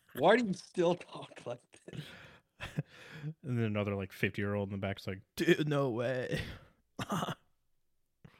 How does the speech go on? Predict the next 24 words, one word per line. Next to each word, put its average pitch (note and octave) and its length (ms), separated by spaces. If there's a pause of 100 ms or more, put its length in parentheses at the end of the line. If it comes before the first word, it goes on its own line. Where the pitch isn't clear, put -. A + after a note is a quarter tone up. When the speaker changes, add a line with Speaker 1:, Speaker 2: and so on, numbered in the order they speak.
(420)
Speaker 1:
<laughs> F3 760
Speaker 2:
Oh, F3+ 100 (120)
shit. - 560 (840)
Speaker 1:
Fuck - 100 (200)
Speaker 2:
Dude. B2+ 100
Speaker 1:
my E3+ 160
wife. F3+ 340
It's D3+ 180
not G#3 180
even G#3 200
like D3+ 200
a A2+ 60
brag. A2 480
It - 20
was A2 120
like, G#2+ 160
"I G#2 60
had A2 180
sex A2+ 460
with A2+ 80
my G2+ 160
wife." A2+ 320 (380)
<laughs> - 1600
That's D#3+ 240